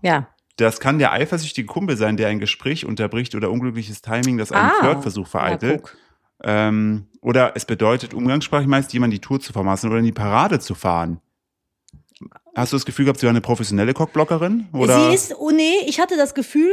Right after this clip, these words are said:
Speaker 1: und das war auch so mein Eindruck, sie war ungewollte Cockblockerin. Sie hatte das Gefühl, ihre Freunde benutzen sie immer als Cockblock.
Speaker 2: Ähm, auf Englisch gibt es scherzhafte weibliche Entsprechungen wie Klitkadett.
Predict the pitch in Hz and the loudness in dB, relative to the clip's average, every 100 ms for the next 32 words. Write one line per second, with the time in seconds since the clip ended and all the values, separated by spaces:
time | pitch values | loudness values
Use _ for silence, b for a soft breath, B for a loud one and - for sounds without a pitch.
0 | 415 285 262 254 302 285 285 269 254 226 | 2 0 0 0 0 0 -2 0 0 0
1 | 226 269 320 254 254 247 277 285 - - | 0 -2 -2 -4 -4 0 2 0 -2 -2
2 | 415 494 226 185 175 190 185 180 196 175 | 0 2 2 4 2 -2 -4 -6 -4 -2
3 | 175 175 185 240 269 269 254 302 277 262 | -2 -2 -2 2 0 0 -4 -4 -2 -4
4 | - 285 277 254 262 392 - 403 233 170 | -2 -2 0 2 4 2 0 0 0 -2
5 | 156 151 - 170 - 165 143 - B B | -4 -6 -6 -8 -6 -8 -8 -14 B B
6 | B B B B 117 104 104 101 104 101 | B B B B 2 4 4 4 2 0
7 | - 104 - 131 151 139 135 117 - 123 | -4 -2 2 4 4 2 -2 -2 2 2
8 | - 131 113 110 135 139 - 101 95 - | 2 -2 0 2 2 0 -2 -2 -2 -4
9 | 101 110 98 98 95 - 131 - - 151 | -2 0 -2 -2 -6 0 0 0 -2 0
10 | 156 190 - | 2 0 -2